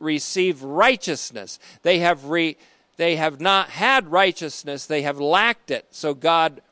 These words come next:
rectifies them in an act of justification. So God gives justice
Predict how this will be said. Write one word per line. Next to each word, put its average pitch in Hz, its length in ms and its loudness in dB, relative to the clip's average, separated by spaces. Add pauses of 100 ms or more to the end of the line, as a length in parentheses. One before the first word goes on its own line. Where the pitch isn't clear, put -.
rectifies 151 1300 0
them 127 440 0 (340)
in 156 140 -2
an 156 140 -2
act 156 400 0
of 139 120 -6
justification. 156 1080 -2 (460)
So 170 180 2
God 180 500 4 (420)
gives 165 320 -2
justice 196 800 -2